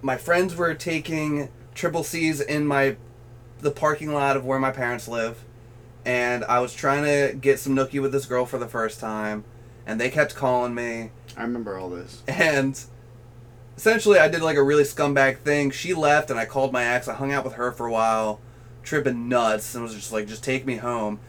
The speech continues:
Speaker 1: And I got home, and I was like, "I'm fucking done with this." And I closed my bedroom door,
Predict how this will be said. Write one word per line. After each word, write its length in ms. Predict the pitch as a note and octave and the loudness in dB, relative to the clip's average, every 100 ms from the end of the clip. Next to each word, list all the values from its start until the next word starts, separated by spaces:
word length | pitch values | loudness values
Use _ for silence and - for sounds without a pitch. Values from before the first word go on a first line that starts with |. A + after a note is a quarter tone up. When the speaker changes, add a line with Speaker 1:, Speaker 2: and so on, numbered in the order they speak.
| - | -12
Speaker 1:
And 80 | A2+ | -6
I 60 | B2 | 2
got 240 | D3+ C#3+ | 2 2
home, 280 | C#3+ D#3 C#3 | 0 0 0
and 80 | A#2+ | -2
I 80 | |
was 100 | A#2+ | -2
like, 100 | A#2 | -2
"I'm 80 | A2 | -4
fucking 360 | - D3 D3 A2+ | 0 0 0 -2
done 200 | A2 A#2+ | -2 -2
with 140 | B2 | -2
this." 340 | A2 G#2+ G#2 - - - - - - | -2 -2 -2 -10 -18 -20 -20 -18 -6
And 160 | B2+ | -4
I 80 | A2+ | -2
closed 880 | - - D3 C#3+ F3 G#3 G3+ - - | -4 -4 4 6 8 6 4 -4 -4
my 200 | C#3 C3+ | 2 2
bedroom 520 | A2+ C3 C#3 D#3 D3 | 4 2 2 -2 -2
door, 580 | A#2+ B2 B2+ A2+ G2+ G2 | 0 0 2 0 0 -4